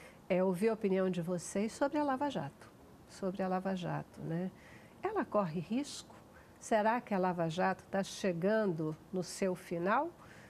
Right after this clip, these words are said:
É, será interrompida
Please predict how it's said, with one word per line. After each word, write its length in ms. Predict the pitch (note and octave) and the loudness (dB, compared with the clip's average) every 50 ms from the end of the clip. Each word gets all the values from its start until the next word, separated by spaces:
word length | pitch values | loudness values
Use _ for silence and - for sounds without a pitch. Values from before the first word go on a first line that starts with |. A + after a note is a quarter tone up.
| - - - - - | -20 -20 -6 0 2
É, 720 | F#3+ F#3+ F#3+ F#3 F3+ F3 E3+ E3 D3+ C3+ A#2 F2 - - - - - - - - - - - - - - - - - - - - - - - - - - | 4 4 4 4 4 4 4 2 2 0 0 -2 -6 -8 -14 -20 -20 -20 -20 -20 -20 -20 -20 -20 -20 -20 -20 -20 -20 -20 -20 -20 -20 -20 -20 -20 -20 -20
será 420 | - - - A3+ G#3+ G#3+ G#3+ A#3+ | -8 0 2 2 4 4 4 2
interrompida 1200 | A#3+ A#3+ A#3 - A3 G#3 F#3+ G3 F#3+ F#3 F#3 - - C4 C#4 C#4+ C#4 B3 F#3+ E3 F3 E3 D#3 D#3 | 2 0 0 0 2 2 4 2 2 0 -2 -2 0 2 4 4 4 2 4 4 2 2 2 0